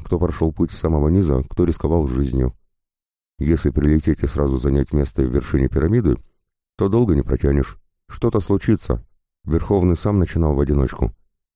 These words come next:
Выживал один, потом к нему прилетело несколько друзей, они продолжили вместе. Они тоже рисковали жизнью и проходили через испытания.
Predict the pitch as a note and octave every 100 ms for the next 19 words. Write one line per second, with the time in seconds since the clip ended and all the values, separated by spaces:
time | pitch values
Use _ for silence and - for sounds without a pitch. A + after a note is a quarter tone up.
0 | _ - F2+ G2 A2+ A#2+ F#2+ F2+ F2+ -
1 | _ _ - D#2+ E2+ C#2+ E2+ E2 D#2+ D#2
2 | D2+ E2 D#2 D2+ D#2 D#2 D2 C#2+ C#2+ E2+
3 | F#2+ E2 _ _ - D2+ G2 B2 E2 D2
4 | F#2 C#2 A#1+ B1+ C#2+ - C#2+ - _ _
5 | _ _ _ _ G2+ B2+ D#3 D3 F2 D2+
6 | - D2+ C#2 C#2+ A2 E2 C#2 C2+ D#2 D2
7 | D#2 E2 D#2+ - C#2 B1+ C2 - C2 A#1
8 | A1+ A1+